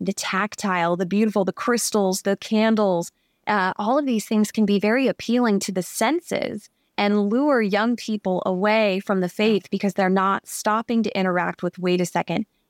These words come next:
is this true? Is it good? Is it holy?" Um,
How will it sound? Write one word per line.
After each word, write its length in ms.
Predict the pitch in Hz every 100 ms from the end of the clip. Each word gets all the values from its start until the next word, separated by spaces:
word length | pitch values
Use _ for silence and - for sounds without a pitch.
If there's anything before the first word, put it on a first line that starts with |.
| -
is 200 | 180 180
this 260 | 196 - -
true? 680 | - - 233 175 165 180 - _ -
Is 160 | 196
it 220 | 220 -
good? 500 | 165 196 175 170 170 - _ -
Is 160 | 196
it 100 | 196
holy?" 680 | - - 196 185 170 170 196 _ _ _ _ -
Um, 460 | 185 165 170 -